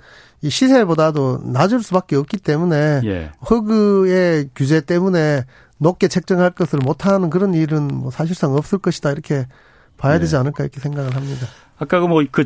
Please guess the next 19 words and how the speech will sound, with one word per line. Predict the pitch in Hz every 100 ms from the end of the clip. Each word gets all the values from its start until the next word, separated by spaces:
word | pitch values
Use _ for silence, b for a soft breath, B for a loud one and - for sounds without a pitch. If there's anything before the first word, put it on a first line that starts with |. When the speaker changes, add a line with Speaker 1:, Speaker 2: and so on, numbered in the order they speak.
| -
Speaker 2:
당근이 | - 131 170 208 226 220 208 196 190 175
너무 | 131
많다는 | 160 113 123 143 139
것 | 131 120 123 -
중에 | 131 120
또 | -
하나가 | 190 185 147 104 85 95 76 65 - _
그 | - 110 101 92
재건축 | - 107 165 196 -
초과이득 | - 226 214 196 175 -
환수 | - 190 -
제도라고 | 160 143 131 117 101
있지 | 92 95
않습니까? | 82 90 78
Speaker 1:
네, | 165 147
네. | 143
Speaker 2:
이걸 | 147 180
이번에 | 143 165
없-, | 120